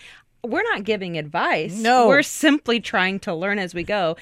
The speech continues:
Speaker 1: and help others in the process.
Speaker 2: That is a great summary of what goes on for us here. You know, are we always in a growth mode when we're out and about living our life? Oh, no way. We
Speaker 1: Yeah.
Speaker 2: are, <laughs> sometimes we are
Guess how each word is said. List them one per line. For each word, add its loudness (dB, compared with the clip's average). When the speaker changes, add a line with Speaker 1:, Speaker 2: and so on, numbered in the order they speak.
Speaker 1:
and -4
help 0
others -2
in -8
the -8
process. -8
Speaker 2:
That 4
is -2
a -4
great -2
summary -2
of -2
what 0
goes 0
on -2
for -4
us -2
here. -2
You 0
know, 6
are 6
we 2
always 6
in 2
a 2
growth 2
mode 4
when 0
we're 4
out 6
and -6
about 4
living 0
our 2
life? 2
Oh, -2
no 0
way. 4
We 2
Speaker 1:
Yeah. 8
Speaker 2:
are, 6
<laughs> -
sometimes 8
we 0
are 6